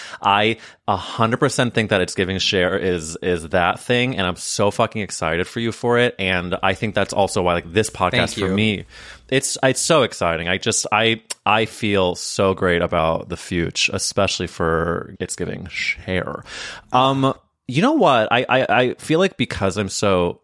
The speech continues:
Speaker 1: fully obsessed with talking to you, I haven't asked a famous podcast question, which is, Ian Paget, if the world was ending, you could only save one character actress, who would you save?
Speaker 2: Keke Palmer.
Speaker 1: <gasps>
Speaker 2: Hands
Speaker 1: I'm cross-,
Speaker 2: down.
Speaker 1: I'm,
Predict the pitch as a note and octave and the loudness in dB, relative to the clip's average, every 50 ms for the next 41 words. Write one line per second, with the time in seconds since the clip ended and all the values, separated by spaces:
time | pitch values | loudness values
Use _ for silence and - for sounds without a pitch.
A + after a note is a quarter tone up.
0 | _ _ - - - - - G2+ F2+ F2+ F#2 F#2 F2+ - - F2+ - - F#2 - | _ _ -20 -18 -18 -4 0 2 4 4 4 4 2 2 0 0 0 0 -2 0
1 | E2+ E2 E2 - F#2+ F#2+ G2 G#2 F#2 F2+ F2 F2+ G2+ F2+ F2 E2+ - - - F2 | 2 2 2 2 0 2 2 2 4 2 2 2 2 0 0 0 -2 -2 -2 0
2 | E2+ E2 - - F2 E2+ E2 - E2+ E2 - - G2 F#2+ - - F2+ E2+ - G2 | 0 0 0 0 0 0 2 0 -2 -2 0 0 0 0 0 0 -2 -4 -4 -4
3 | F#2+ - G2 F#2+ F2+ F2 E2 - - F#2+ G2+ A2+ G2+ - - - - - - - | -6 -4 -2 -2 -2 -2 -4 -4 -2 0 0 0 0 0 -2 -2 -2 -4 -4 -8
4 | - - - - - - - - - - G#2 F#2+ - G2 G2 G#2+ A2+ G#2 G2+ F#2+ | -14 -16 -14 -14 -14 -14 -14 -16 -6 -6 -4 0 2 2 4 4 4 4 2 2
5 | F2+ G2+ G#2 A2 G#2+ F#2+ E2+ - - D2+ F#2+ G2 - - _ - G2+ - - - | 2 2 2 2 0 -2 -2 -4 -4 -6 -8 -10 -14 -14 _ -6 -4 -4 -2 0
6 | - G#2 G#2 G#2 G2 - A2+ G#2 F#2+ G2 F#2+ F#2 F2+ E2 - - G2+ F#2 F#2 F#2 | 0 2 2 0 0 2 2 0 2 2 0 -2 -2 -4 -4 0 0 0 0 0
7 | - - G2 - F2 E2+ - - - - - A#2 B2 A2+ F2+ F2 - - - - | -2 -6 -4 -2 -2 -4 -4 -6 -8 -2 0 2 2 4 2 0 -2 -6 -10 -12
8 | - - - E3+ F3+ F#3+ F3+ F3+ D3+ C#3 C3+ B2 - - - C#3 F3 G3+ D3 F2 | -12 -4 0 2 2 4 4 2 2 2 0 -2 -2 0 0 2 2 4 2 2
9 | B1 G1+ - - - - _ _ _ _ _ _ _ _ _ _ _ _ _ _ | 0 -4 -8 -14 -20 -20 _ _ _ _ _ _ _ _ _ _ _ _ _ _
10 | _ _ _ _ _ - - C3 - C3 - B2+ A2 G2+ G2 F#2+ G2 G2+ - _ | _ _ _ _ _ -4 -4 0 0 2 2 2 2 2 2 -2 -4 -6 -10 _
11 | _ _ _ _ _ _ _ _ - - G3 G3+ G3+ G3+ G3+ - G3+ F#3+ F3+ F3 | _ _ _ _ _ _ _ _ -6 -4 -2 -2 -2 -2 -2 -4 -4 -6 -6 -8
12 | E3+ E3 - - _ _ _ _ _ _ _ _ _ _ _ _ _ _ - - | -10 -12 -14 -18 _ _ _ _ _ _ _ _ _ _ _ _ _ _ -20 -18
13 | - - B2+ A#2+ A2 G2 F2 A2 G2+ F#2+ F#2 F#2+ G2 F#2+ - _ A2 A2 | -6 -2 0 0 0 0 0 0 2 2 0 -2 -4 -8 -6 _ -4 -4